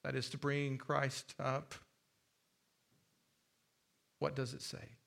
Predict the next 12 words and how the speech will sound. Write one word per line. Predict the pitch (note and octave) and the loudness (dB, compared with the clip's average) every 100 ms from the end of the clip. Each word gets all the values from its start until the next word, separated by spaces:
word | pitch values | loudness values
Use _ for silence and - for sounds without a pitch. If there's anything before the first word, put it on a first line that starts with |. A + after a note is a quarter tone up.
| _ _ _ _ _ _ _ _ _ _ _ _ _ _ _ - | _ _ _ _ _ _ _ _ _ _ _ _ _ _ _ -2
The | A#2+ | 2
word | B2 B2 | 4 4
is | C3 C#3 | 2 0
near | C3 C3 | 0 0
you, | C#3 C3 - _ _ _ _ _ _ _ _ _ _ _ _ _ _ _ _ _ _ _ _ _ _ _ _ _ _ _ _ _ _ _ _ _ _ _ _ _ _ _ | -2 -4 -8 _ _ _ _ _ _ _ _ _ _ _ _ _ _ _ _ _ _ _ _ _ _ _ _ _ _ _ _ _ _ _ _ _ _ _ _ _ _ _
in | C#3 | 0
your | B2+ A2+ | 2 4
mouth | A2+ A2 A2 - - - - _ _ _ _ _ _ _ _ _ _ _ - | 4 2 -2 -6 -8 -12 -14 _ _ _ _ _ _ _ _ _ _ _ -6
and | G2+ | -2
in | G#2+ A#2+ | 0 2
your | A#2 | 0
heart, | - A#2+ A#2 A#2+ - - | 2 2 4 2 -6 -10